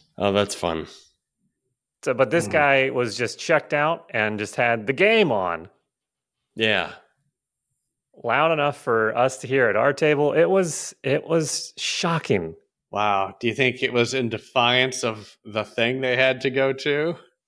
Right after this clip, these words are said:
Speaker 3: that night, being the restaurant, he, that he couldn't be at home?
Speaker 2: Ooh.
Speaker 1: A deal was
Speaker 2: Po-,
Speaker 1: made? Is
Speaker 2: possibly, 'cause there was, there
Speaker 3: A
Speaker 2: was,
Speaker 3: deal
Speaker 2: there
Speaker 3: was
Speaker 2: was
Speaker 3: not made, and then he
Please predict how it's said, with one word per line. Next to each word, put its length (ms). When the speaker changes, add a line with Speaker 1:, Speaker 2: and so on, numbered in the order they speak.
Speaker 3:
that 180
night, 320
being 240
the 100
restaurant, 580
he, 120
that 140
he 160
couldn't 220
be 140
at 120
home? 420
Speaker 2:
Ooh. 1040
Speaker 1:
A 80
deal 260
was 140
Speaker 2:
Po-, 80
Speaker 1:
made? 240
Is 200
Speaker 2:
possibly, 580
'cause 220
there 120
was, 540
there 200
Speaker 3:
A 60
Speaker 2:
was, 140
Speaker 3:
deal 100
Speaker 2:
there 60
Speaker 3:
was 80
Speaker 2:
was 100
Speaker 3:
not 240
made, 460
and 120
then 200
he 280